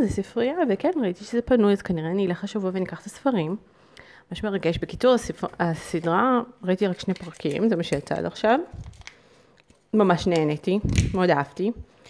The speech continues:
כרגע לא היו עניינים, יש קצת טוב ורע, אבל לא היו עניינים, אה, של מלחמה וקרבות, כנראה שזה יהיה משהו עתידי כזה, כי בטריילר של הסדרה, דווקא מהטריילר פחות התלהבתי, כי זה כן היה נראה לי...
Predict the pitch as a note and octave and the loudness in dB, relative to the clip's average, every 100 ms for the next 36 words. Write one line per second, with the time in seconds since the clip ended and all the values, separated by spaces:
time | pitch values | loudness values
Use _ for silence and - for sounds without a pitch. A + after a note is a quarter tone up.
0 | - - - F#3 F3 F3+ E3+ E3 D#3 D#3 | -20 -20 -10 0 2 6 8 8 8 4
1 | D#3+ D#3+ D#3+ D#3 - - _ G3 D4 - | 4 2 2 0 -2 -10 _ 0 2 0
2 | - A#4 - G3+ E3 E3 E3 D3+ D3 D3 | 0 0 4 2 2 0 0 0 -4 -2
3 | D3+ D#3 E3 G3 F#3+ F#3 - - F3 F3+ | 0 0 2 2 2 0 -2 -6 -2 2
4 | F3+ F3+ F3 E3+ E3+ E3+ E3 D#3+ D#3 - | 2 2 2 0 0 0 0 -2 -6 -14
5 | - _ - - - - - - F#3 F#3 | -20 _ -20 -20 -20 -20 -8 2 4 6
6 | F3+ G3+ G3 F3+ F3 F3+ G3+ F3+ E3 C#3+ | 4 2 4 4 4 2 0 0 0 0
7 | D3 - F#3+ F3+ F3 F#3 - A#3 E3+ D#3+ | 0 -2 -2 0 0 -2 0 2 2 0
8 | E3+ E3 - D3+ C#3+ C#3 E3+ D3+ E3 G#3 | -2 -4 -6 -6 -6 -6 -6 -2 -2 -2
9 | - - - - - E3 D#3 - E3 E3+ | -12 -20 -20 -20 -12 -2 -2 2 6 8
10 | G3+ G3+ - D#3 - - F3+ G3 G3 G3+ | 6 4 0 -2 -2 -2 4 4 4 0
11 | - G3+ - B3 F#3+ F3+ G3 G#3 G3 - | 0 0 4 4 4 6 4 4 -2 2
12 | F3 F#3 - D3 D#3+ D#3+ A3+ G3+ D#3 - | 2 2 -2 -6 -6 -6 -4 -4 -4 0
13 | F3+ E3+ D#3 D3+ D#3 D#3+ D#3 | 2 2 2 0 0 2 0